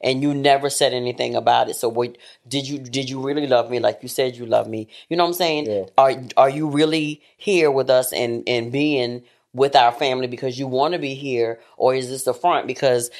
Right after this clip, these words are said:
Speaker 1: you, it seems like you're living, like, many lives? Like, do I really know who, know who
Speaker 2: Yeah.
Speaker 1: you are? And so that makes you question not only your spouse, but it makes you question yourself.
Speaker 2: Yeah.
Speaker 1: Like,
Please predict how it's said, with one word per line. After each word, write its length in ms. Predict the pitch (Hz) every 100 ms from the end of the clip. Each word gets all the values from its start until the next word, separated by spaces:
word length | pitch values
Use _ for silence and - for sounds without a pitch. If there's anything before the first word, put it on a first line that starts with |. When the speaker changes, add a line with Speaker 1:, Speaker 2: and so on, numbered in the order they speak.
| -
Speaker 1:
you, 300 | 135 143 147
it 80 | -
seems 220 | 147 160
like 180 | 139 123
you're 120 | 135
living, 680 | 135 139 160 143 120 117 127 _ _
like, 320 | 123 120 -
many 320 | 143 160 165
lives? 440 | 160 185 269 127 127
Like, 260 | 120 131
do 140 | 143 156
I 80 |
really 260 | 151 202 247
know 140 | 254
who, 180 | 269 262 -
know 120 | 180
who 140 | 196
Speaker 2:
Yeah. 80 | 190
Speaker 1:
you 140 | 180 180
are? 320 | 226 156 - - -
And 100 | -
so 140 | 151 151
that 180 | 160 180
makes 220 | 170 -
you 80 | 165
question 800 | - 160 175 - 156 135 127 135 - -
not 220 | 139 147
only 480 | 151 139 139 127 131 _ -
your 220 | 131 135
spouse, 560 | - 135 120 123 147 -
but 200 | 135 127
it 80 |
makes 220 | 131 139 156
you 60 |
question 420 | - 143 123 131
yourself. 640 | 117 117 - 180 208 - -
Speaker 2:
Yeah. 120 | 90
Speaker 1:
Like, 540 | 87 127 120 117 98